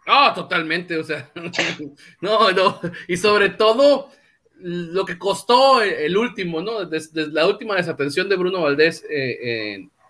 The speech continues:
en ese partido, pues es donde más, ¿no? Pero yo,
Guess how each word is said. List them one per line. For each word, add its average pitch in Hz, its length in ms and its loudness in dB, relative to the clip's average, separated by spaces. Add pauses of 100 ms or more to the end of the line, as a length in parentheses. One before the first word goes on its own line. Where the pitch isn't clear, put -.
(460)
en 120 180 0
ese 143 160 0
partido, 151 580 2 (540)
pues 135 280 4
es 147 140 6
donde 165 220 4
más, 143 300 4
¿no? 180 160 2
Pero 214 160 8
yo, 233 360 4